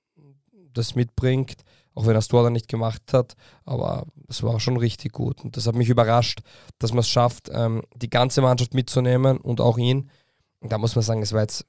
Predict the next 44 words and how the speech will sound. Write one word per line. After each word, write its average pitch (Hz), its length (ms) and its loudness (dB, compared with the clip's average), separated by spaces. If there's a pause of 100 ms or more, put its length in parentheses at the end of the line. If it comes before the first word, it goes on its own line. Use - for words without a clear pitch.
(260)
eine 107 200 -4
Trainingswoche 117 760 0 (420)
oder 117 280 -2
war, 113 140 -2
war's 113 200 -2
überhaupt 120 420 -2
eine 120 160 0
Woche, 123 360 0 (460)
wo - 80 -8
man 113 100 -2
zusammen 120 380 -4
trainiert 120 400 -2
hat? 123 180 0 (640)
Also 113 280 -4 (240)
da 117 100 -4
bringt - 500 -4
man 117 100 0
ja 110 60 0
keine 107 420 -4
komplett, 110 420 -8 (580)
also 127 300 -10
es 104 140 -8
ge-, 117 160 -6
geht 117 160 -6
nicht 117 180 -6
her 113 160 0
und 117 120 -2
man 117 140 -2
ändert 117 240 -4
das 113 160 -6
Konzept - 640 -4
in - 100 -8
einer 107 260 -6
Woche 110 240 -4
komplett. 110 540 -6 (140)
Das 110 200 -8
geht 120 180 -4
ja 113 80 0
gar 110 160 -2
nicht. 107 180 -4
Man 113 100 0
kann's 120 240 0
zwar - 160 -4
versuchen, 143 680 0